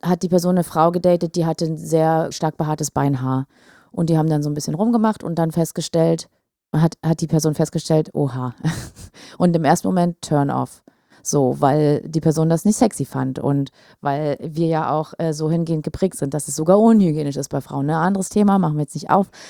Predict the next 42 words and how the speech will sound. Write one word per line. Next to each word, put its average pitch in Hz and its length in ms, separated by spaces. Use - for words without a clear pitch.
Und 101 420
dann 208 380
aber 196 240
in 196 80
dem 220 100
Moment 208 460
seine 175 440
eigenen 214 380
Prägungen 190 460
hinterfragt, 180 600
erstmal 190 280
gemerkt, 180 200
okay, 175 280
Turn 185 280
off 226 240
und 196 220
dann 208 180
aber, 185 300
also 160 200
nicht 160 180
in 165 80
dem 151 80
Moment, 160 260
im 156 80
Nachhinein 202 600
dann 190 280
seine 190 240
eigenen 190 240
Prägungen 196 320
hinterfragt 185 720
hat 214 160
und 185 260
auch 175 160
so 185 140
ganz 180 240
klar 185 180
sagen, 175 220
"Nee, 247 180
es 175 160
ist 165 180
irgendwie 160 320
natürlich, 233 600